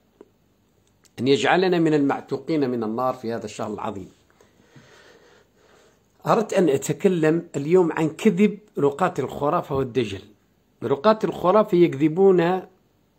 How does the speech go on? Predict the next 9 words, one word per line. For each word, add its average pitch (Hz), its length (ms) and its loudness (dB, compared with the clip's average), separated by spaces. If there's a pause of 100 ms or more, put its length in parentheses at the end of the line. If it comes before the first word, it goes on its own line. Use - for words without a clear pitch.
(260)
على 143 220 2
المرضى 143 380 2
المساكين. 123 720 -4 (2000)
تجد 208 440 4 (640)
الراقي 165 360 2
المخرف 143 500 0 (680)
يذهب 165 460 4 (1000)
إلى 180 220 0
مريض 180 520 6